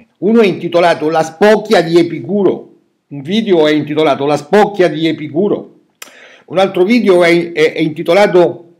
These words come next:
Odifreddi non ha paura della morte, e dove ho spiegato che, che noi non abbiamo paura della morte,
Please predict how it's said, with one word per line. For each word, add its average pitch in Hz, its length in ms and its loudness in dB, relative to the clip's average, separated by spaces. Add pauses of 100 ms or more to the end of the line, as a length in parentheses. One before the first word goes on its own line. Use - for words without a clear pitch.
(720)
Odifreddi 220 680 0
non 208 120 2
ha 202 120 4
paura 220 280 4
della 214 200 4
morte, 220 380 0 (1600)
e - 240 -16
dove 254 180 2
ho 185 40 4
spiegato 160 840 0 (180)
che, 175 180 -10
che 214 140 0
noi 254 480 2
non 175 200 -6
abbiamo 220 400 0
paura 156 440 -2
della 151 140 -4
morte, 117 680 -4